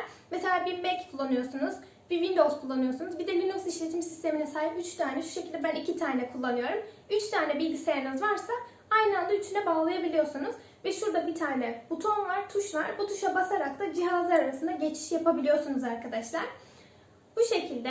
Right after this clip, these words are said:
Şurada bir tane böyle yukarı aşağı kaydır tuşu var arkadaşlar. Benim en çok işime yarayan özelliklerden bir tanesi bu oldu. Mesela böyle binlerce satırlık datasette ortalara gelmek istediğinde şöyle bir kere yapıyorum ve bir anda mesela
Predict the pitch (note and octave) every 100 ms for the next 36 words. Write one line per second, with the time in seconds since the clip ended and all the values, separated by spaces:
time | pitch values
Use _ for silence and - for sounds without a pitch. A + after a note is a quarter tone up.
0 | C#4+ - - - G#4+ A4 G#4 G#4+ G#4 G#4
1 | G#4 G4+ F#4+ G4 G4+ F#4+ F#4+ G4+ G4 F4
2 | E4+ G4 F#4+ G4 - G4 D#4+ - B3+ C4
3 | D#4+ C#4 E4 F#4+ G4 G4 G4+ F4+ E4+ E4+
4 | E4+ E4 E4 E4 E4 E4 E4 D#4+ E4 D#4
5 | F4 E4+ D#4+ D#4+ D4+ E4 E4+ F4 C#4+ B3+
6 | G#4+ G#4+ - - - - F4+ F4+ F#4 F#4+
7 | E4+ F4 F#4 F#4+ G4 F4 E4 E4+ E4 D#4+
8 | E4 E4 F4 F4 F#4 G4 - - - -
9 | - E4 E4+ F#4 F4+ F4 F4 D#4 D4+ D4+
10 | - E4 F#4 - - G4+ G4 G#4 G#4 F#4+
11 | E4+ D#4+ E4 E4 F#4+ F#4+ F#4 E4+ D#4+ D#4
12 | - D#4 E4